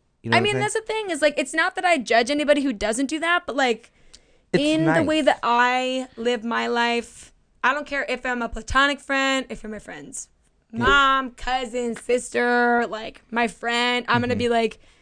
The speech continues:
Speaker 2: "Do you need me to call you a car? Do you wanna, like, get an Uber pool?
Speaker 1: Yeah.
Speaker 2: Do you wanna, like, do you want me to drive you home?" Like,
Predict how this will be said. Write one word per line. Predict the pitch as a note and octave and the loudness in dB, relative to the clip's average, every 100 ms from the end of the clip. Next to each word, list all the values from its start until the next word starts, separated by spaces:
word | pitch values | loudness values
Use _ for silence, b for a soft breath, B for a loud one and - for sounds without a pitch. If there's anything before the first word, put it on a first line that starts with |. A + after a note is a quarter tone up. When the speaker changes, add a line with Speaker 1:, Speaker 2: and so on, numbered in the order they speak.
| b b b b _ _ - | b b b b _ _ -8
Speaker 2:
"Do | |
you | A3 A3 | -4 -2
need | A3 A3+ | 0 0
me | |
to | A#3+ | 0
call | B3+ | -2
you | C4 | -4
a | |
car? | C4+ C#4+ C#4+ C#4 | -2 2 2 0
Do | |
you | B3 | -2
wanna, | A#3+ | -4
like, | G3+ G#3 | -4 -6
get | G#3+ G3+ | -2 0
an | |
Uber | - B3+ | 0 0
pool? | C#4+ D#4+ E4 E4+ E4+ F4 | 0 0 2 4 4 0
Speaker 1:
Yeah. | E4+ | -2
Speaker 2:
Do | - | -4
you | C4+ C4 | -4 -2
wanna, | B3 A#3+ | -2 -2
like, | A#3 A#3 A#3 G#3+ | 0 0 0 0
do | A3 | 0
you | |
want | A3+ | 0
me | G#3+ | -2
to | |
drive | G#3+ F#3+ D4+ | 0 2 4
you | F4+ | 2
home?" | E4 E4 E4 E4 D#4+ C#4 | 2 2 2 2 2 2
Like, | A#3+ A#3 G#3+ | 2 2 0